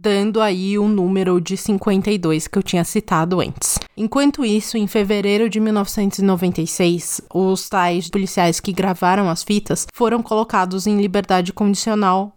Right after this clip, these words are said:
pra esperar julgamento. O processo judicial foi separado, então, em dois, por causa dessas fitas.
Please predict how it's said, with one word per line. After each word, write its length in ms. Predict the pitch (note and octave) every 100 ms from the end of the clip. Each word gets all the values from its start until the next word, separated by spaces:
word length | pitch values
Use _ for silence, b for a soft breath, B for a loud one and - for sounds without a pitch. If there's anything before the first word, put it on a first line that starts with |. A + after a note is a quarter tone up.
| _
pra 160 | - G#3
esperar 420 | - G#3+ G3+ F3+
julgamento. 600 | G3 F#3 A3 G3+ - -
O 120 | A#3
processo 580 | F3+ A#3 - A3+ A#3 B3
judicial 720 | A3+ A3+ F#3 G#3+ - G#3 F#3+
foi 200 | F#3+ G#3
separado, 540 | - G3+ G3+ G3 F3+ F#3+
então, 260 | G3+ F#3+
em 140 | G#3 A#3
dois, 560 | F#3+ E3 E3 A3 -
por 240 | - G#3 -
causa 320 | E3 E3 E3+
dessas 340 | D#3+ - A3+
fitas. 540 | - F3+ - - -